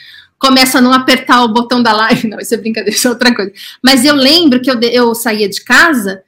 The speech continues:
trancava a porta e largava a chave na porta. Coisa que eu nunca fiz na vida.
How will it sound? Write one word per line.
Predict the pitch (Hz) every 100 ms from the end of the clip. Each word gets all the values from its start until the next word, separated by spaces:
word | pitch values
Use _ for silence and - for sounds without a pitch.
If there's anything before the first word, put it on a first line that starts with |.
| _ -
trancava | 240 233 233 220 196
a |
porta | - 247 320 320 254
e |
largava | 269 269 262 262 254
a |
chave | 240 262 233
na | 247
porta. | 247 220 202 240
Coisa | - 330 339
que | 339
eu |
nunca | 311 359 415 415
fiz | - 240 196 - - -
na | 233
vida. | 285 240 180 180